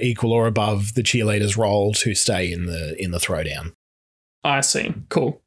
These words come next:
Speaker 2: 'Cause then, 'cause then that sort of, like, you can lose cool from, from what I can see is, like, you can lose cool from this, from, from this moment,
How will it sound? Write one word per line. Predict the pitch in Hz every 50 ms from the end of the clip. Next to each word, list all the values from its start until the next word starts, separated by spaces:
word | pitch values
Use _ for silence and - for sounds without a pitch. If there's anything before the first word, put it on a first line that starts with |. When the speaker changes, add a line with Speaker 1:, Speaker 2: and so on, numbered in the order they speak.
| _ _ _ _ _ -
Speaker 2:
'Cause | - 185 160
then, | 165 180 180 180 170 165 160 165 160
'cause | 170 220 202 170
then | 202 190 185
that | 175 165 156 - -
sort | - 196 170
of, | 156 143
like, | 156 147 139 131 - - - -
you | 185 165 170
can | - 190 170 165 170
lose | 180 208 220 226 220 - -
cool | - - - 220 196 - -
from, | - - 196 180 170
from | - - - 190 175
what | 180 190 175
I | 165
can | - - 147
see | - 185
is, | 160 143
like, | 151 147 143 - - - -
you | 165
can | 151 - 175 165
lose | 160 202 220 226 208 -
cool | - 185 170 165 143
from | - 160 143 139
this, | 131 143 135 - - - - - - - _ _ _ _ _ - - - _
from, | - - 156 147
from | 113 - - 156 143
this | 139 135 135
moment, | 160 147 156 185 208 180 147 131 131 131 107